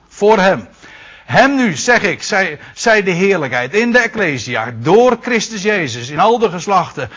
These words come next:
En dan zegt hij letterlijk niet tot in alle eeuwigheid, maar van de aion der aionen. Want als de Heer straks terugkomt, dan breekt niet een eindeloze eeuwigheid aan. Dan eeuwig wel, eeuwig wee, hemel of hel.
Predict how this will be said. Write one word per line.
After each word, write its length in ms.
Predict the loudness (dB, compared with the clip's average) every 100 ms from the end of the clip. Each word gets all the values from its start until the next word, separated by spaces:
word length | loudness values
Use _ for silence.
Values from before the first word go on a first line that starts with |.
| -20 -18
En 120 | -10
dan 120 | -8 -6
zegt 300 | -8 -10 -8
hij 100 | -6
letterlijk 340 | -6 -6 -6
niet 120 | -4
tot 140 | -6 -6
in 80 |
alle 200 | -6 -4
eeuwigheid, 320 | -6 -6 -6 -4
maar 160 | -6
van 160 | -6 -8
de 100 | -8
aion 640 | -8 -8 -4 -2 -2 -6
der 180 | -6 -4
aionen. 500 | -4 -4 -6 -8 -10
Want 200 | -14 -16 -20 -20
als 160 | -16 -12
de 80 | -8
Heer 200 | -6 -6
straks 320 | -8 -10 -8
terugkomt, 480 | -8 -8 -8 -10 -6
dan 180 | -6 -4
breekt 240 | -4 -4
niet 180 | -8 -4
een 120 | -4
eindeloze 520 | -2 -2 0 0 -2
eeuwigheid 500 | -2 -2 -2 -4 -2
aan. 420 | -2 -2 -4 -10 _ _ _ _ _
Dan 200 | -18 -12
eeuwig 360 | -6 -6 -6 -2
wel, 300 | -2 -2 -2
eeuwig 320 | -4 -4 -6
wee, 320 | -4 -4 -4
hemel 320 | -4 -4 -6
of 100 | -4
hel. 300 | -2 -2 -4